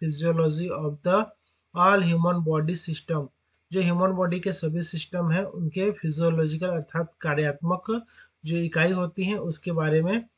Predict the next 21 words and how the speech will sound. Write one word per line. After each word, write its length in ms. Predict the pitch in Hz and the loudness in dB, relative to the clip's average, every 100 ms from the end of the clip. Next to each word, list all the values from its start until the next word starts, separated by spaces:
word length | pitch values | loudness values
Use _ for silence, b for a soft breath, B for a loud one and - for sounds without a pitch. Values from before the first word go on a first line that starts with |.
| _ _ _ _ _ - | _ _ _ _ _ -14
बताया 640 | 143 143 156 156 170 180 190 | -6 -2 2 6 6 6 2
गया 300 | 165 156 156 | 0 2 2
है, 140 | 170 | 2
इससे 260 | 160 - 170 | -2 -6 -8
संबंधित 500 | 165 151 151 160 185 | -4 -2 0 0 -2
क्वेश्चन। 360 | 165 143 165 147 | -4 -2 -2 -4
सेकंड 580 | - - 160 160 185 185 | -6 -10 -8 0 0 0
है 180 | 185 | -2
बायोकेमिस्ट्री, 760 | 156 147 156 156 156 151 - 151 | 0 0 0 0 -2 -2 -2 -6
जिसमें 420 | 147 165 196 190 | -4 -6 -2 -2
बायोमेडिकल, 680 | 165 160 170 170 160 190 202 b b b b - | 0 2 2 0 0 2 2 b b b b -8
अ, 240 | 170 165 156 | -4 -2 -4
structures, 640 | 156 - 156 - 190 185 | -6 -2 -2 2 2 2
अ, 520 | - 165 165 165 165 160 - - | -4 -2 0 0 0 -4 -10 -8
of 120 | 156 160 | -6 -4
the 140 | 165 165 | -2 -2
carbohydrates, 800 | 156 151 165 165 175 170 185 180 - 160 | 0 0 2 2 0 0 -2 -4 -8 0
protein, 440 | 151 143 170 185 | 0 0 -2 0
lipids, 640 | 175 156 - 170 180 - - 170 | -2 -2 -2 -2 -2 -8 -10 -4
enzyme, 540 | 160 156 156 165 180 165 165 | -2 2 2 2 0 -4 -2
clinical 480 | 156 156 170 185 | -2 0 0 -2